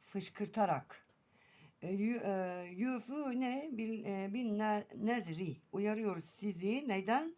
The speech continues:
Ve, e, yehâfûne korkmanız için yevmen bir günden kâne şerruhü şerrinden. E, şerrin yaygın o şerrin,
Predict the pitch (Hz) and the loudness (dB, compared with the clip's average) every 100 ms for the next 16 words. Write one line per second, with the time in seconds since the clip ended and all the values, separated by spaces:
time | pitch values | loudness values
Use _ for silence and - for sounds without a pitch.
0 | - - - - - 185 233 233 208 180 | -14 -20 -20 -20 -8 2 4 4 2 0
1 | 190 185 214 220 220 226 208 233 247 208 | 0 2 2 2 2 2 2 0 0 2
2 | 214 254 - - 220 220 226 202 196 202 | 2 0 -6 0 2 2 0 -4 0 2
3 | 214 202 175 - 202 269 269 - - _ | 0 -2 -6 0 0 0 -4 -16 -20 _
4 | 190 240 247 214 190 143 214 202 185 180 | 2 6 6 6 4 2 2 2 2 2
5 | 185 247 277 - - - 247 247 214 202 | 2 2 0 -10 -20 -4 6 8 8 6
6 | 254 311 403 _ _ _ - - 262 269 | 2 -2 -6 _ _ _ -16 0 4 6
7 | 214 185 208 190 208 190 - 190 185 196 | 4 2 2 4 4 4 4 2 4 2
8 | 196 185 139 - - - - - 170 175 | 4 6 4 2 -16 -20 -20 -8 -4 -4
9 | 170 - 202 196 226 277 185 190 185 175 | -4 2 2 4 2 0 4 4 4 4
10 | 196 - 202 202 175 - 185 180 180 294 | 2 4 6 6 4 0 0 0 0 -2
11 | 359 | -4